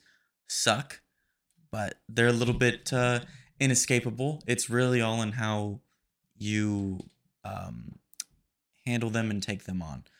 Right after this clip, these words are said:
uh, 'cause they're just gonna happen, and they're gonna stick with you through life. It's just battling them and rising above them is, uh, is the way to go about it. Um, but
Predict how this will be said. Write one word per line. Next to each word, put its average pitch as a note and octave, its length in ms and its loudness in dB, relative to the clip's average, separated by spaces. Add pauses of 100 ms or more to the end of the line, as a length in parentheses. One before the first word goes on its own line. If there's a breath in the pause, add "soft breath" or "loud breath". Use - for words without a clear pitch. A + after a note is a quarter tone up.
(420)
uh, D2 440 -4 (120)
'cause G2+ 160 -8
they're G#2 100 -2
just G2 220 -2
gonna F#2+ 160 -4
happen, F#2+ 560 -6 (380)
and G2 120 -4
they're F#2+ 120 -4
gonna F#2+ 460 -4 (640)
stick - 360 0
with A#2 240 2
you G2+ 120 0
through G2 260 -4
life. F#2+ 420 -6
It's G2 220 -4
just G2+ 320 -4
battling G#2 600 0
them G2 280 -2
and F#2 260 -4
rising F#2 320 -6
above F#2 360 -8
them C2+ 240 -12 (360)
is, E2+ 280 -8
uh, - 260 -14 (220)
is F2 240 -10
the F2+ 80 -12
way F2+ 120 -8
to F#2 60 -6
go F2+ 180 -10
about F2 280 -8
it. D#2+ 120 -14 (600 soft breath)
Um, F#2+ 460 -8
but F2 340 -6